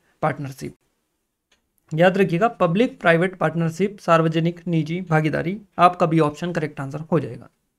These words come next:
अगला क्वेश्चन है, टीजर लोन की दरें क्या होती है? टीजर लोन की जो दरें होती हैं, ये आपको पता होना चाहिए। आरंभिक अवधि में ब्याज की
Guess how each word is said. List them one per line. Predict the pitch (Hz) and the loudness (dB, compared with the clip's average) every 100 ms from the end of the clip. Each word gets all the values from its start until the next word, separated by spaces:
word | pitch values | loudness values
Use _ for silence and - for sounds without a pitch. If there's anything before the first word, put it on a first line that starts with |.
| _ _ _ _ _ _ - | _ _ _ _ _ _ 0
अगला | 185 269 | 6 6
क्वेश्चन | 277 - 269 | 6 0 0
है, | 294 | 0
टीजर | - 208 202 247 | -2 0 4 4
लोन | 233 196 208 240 - - | 6 2 2 -4 -12 -6
की | 226 | 0
दरें | 175 175 202 | 4 4 4
क्या | 202 | 2
होती | 185 185 202 | 0 -2 -6
है? | 269 - _ _ - | -6 -12 _ _ -4
टीजर | 208 202 262 | 0 6 6
लोन | 254 208 226 | 6 2 0
की | 233 | 0
जो | 226 | 0
दरें | 165 160 | 2 2
होती | 185 180 185 | 2 0 0
हैं, | 185 269 277 _ - | 0 0 -4 _ -6
ये | 175 208 | 0 6
आपको | 226 - 175 | 6 6 -2
पता | 175 175 | -2 0
होना | 170 170 | 0 -2
चाहिए। | 165 214 | -2 -4
आरंभिक | 254 160 165 185 262 247 | 0 4 4 4 2 2
अवधि | 175 175 | 0 0
में | 180 220 | -2 -2
ब्याज | 165 - 165 202 | -4 0 2 2
की | 214 | -2